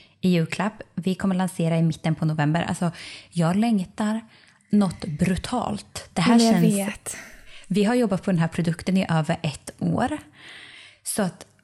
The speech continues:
Speaker 1: och nu när jag är så medveten, då är det så här, det är ingen produkt på Island som kvalificerar sig att ens finnas i mitt hem och lägga pengar på.
Speaker 2: Nej.
Speaker 1: Och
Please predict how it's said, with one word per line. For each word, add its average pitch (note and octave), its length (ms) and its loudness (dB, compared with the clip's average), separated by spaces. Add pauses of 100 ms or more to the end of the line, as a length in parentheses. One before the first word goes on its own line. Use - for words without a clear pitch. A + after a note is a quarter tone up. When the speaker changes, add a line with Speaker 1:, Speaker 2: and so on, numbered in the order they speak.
(200)
Speaker 1:
och G3+ 140 4
nu C4 360 6
när A3 180 4
jag G3 100 4
är G3 40 2
så F#3 160 -2
medveten, G3+ 580 2
då B3 100 2
är A#3+ 40 2
det G3+ 60 0
så - 140 -4
här, E3+ 200 -2
det F#3+ 160 0
är A3+ 160 2
ingen A3 560 4
produkt A3 500 -2
på - 60 -2
Island F3+ 500 0
som F3+ 160 -2
kvalificerar E3 920 0
sig F3 160 -2
att - 180 -4
ens D#3 260 0
finnas D3+ 420 0
i D#3 60 2
mitt D3 180 0
hem D#3+ 280 0
och E3 100 -2
lägga D#3 240 0
pengar E3 380 0
på. - 440 0 (800)
Speaker 2:
Nej. D4+ 120 0
Speaker 1:
Och - 40 6